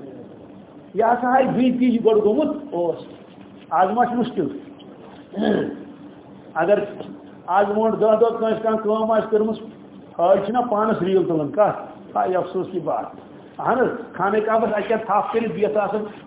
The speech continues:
موبایل اَتھس منٛز حظ، بس چھُ تُلان سُہ اکھ نظر دِوان یوکُن، بہٕ آسہٕ ہا اَتھٕ منٛز کِنہٕ نہٕ۔ دپان، اَسہِ سیوٚدُے کتھا چھِ، بہرحال وۄنۍ تُلہِ ریٖل اَتٮ۪ن۔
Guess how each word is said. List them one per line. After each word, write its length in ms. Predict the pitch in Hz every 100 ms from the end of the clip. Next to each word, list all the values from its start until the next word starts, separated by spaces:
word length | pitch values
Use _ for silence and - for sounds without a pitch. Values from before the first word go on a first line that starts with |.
| -
موبایل 380 | 185 196 220 233
اَتھس 240 | 214 214
منٛز 180 | 220 294
حظ، 120 | 240 - - - - 185
بس 160 | 214
چھُ 100 | 208
تُلان 220 | 214 226 226
سُہ 80 | 220 226 - -
اکھ 260 | 185 180
نظر 140 | 214 220
دِوان 220 | 220 220
یوکُن، 260 | 208 214 214
بہٕ 120 | 185
آسہٕ 260 | 185 196
ہا 60 | 196
اَتھٕ 160 | 180 208
منٛز 220 | 202 -
کِنہٕ 160 | 196
نہٕ۔ 120 | 170 147 - -
دپان، 320 | - 214 247
اَسہِ 120 | 254 - - - - - - - - - - - -
سیوٚدُے 200 | 208 254
کتھا 320 | 254 240 240
چھِ، 140 | 214 185
بہرحال 320 | 196 226 226
وۄنۍ 180 | 214 214
تُلہِ 160 | 208 196
ریٖل 260 | 190 190
اَتٮ۪ن۔ 200 | 180 170